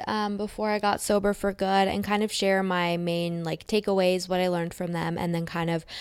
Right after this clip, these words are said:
my top tips for if you've had a slip. So when I first started on my sober journey,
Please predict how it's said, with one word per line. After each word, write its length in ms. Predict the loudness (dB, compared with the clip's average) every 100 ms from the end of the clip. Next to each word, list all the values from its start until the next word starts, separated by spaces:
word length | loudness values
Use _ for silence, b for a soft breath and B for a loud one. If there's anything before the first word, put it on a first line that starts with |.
| B
my 140 | 2 2
top 320 | 2 0 0
tips 320 | -2 -2 -4
for 260 | -2 -2 0
if 180 | -2 -4
you've 120 | -4
had 160 | -4 -4
a 80 |
slip. 380 | -4 -4 -4 -6 b b -14
So 420 | -2 2 4 2
when 160 | 0
I 120 | -2 -2
first 280 | -2 -4
started 340 | -2 0 4 4
on 120 | 2
my 100 | 0
sober 380 | -2 -2 0 -2
journey, 480 | -2 -4 -4 -6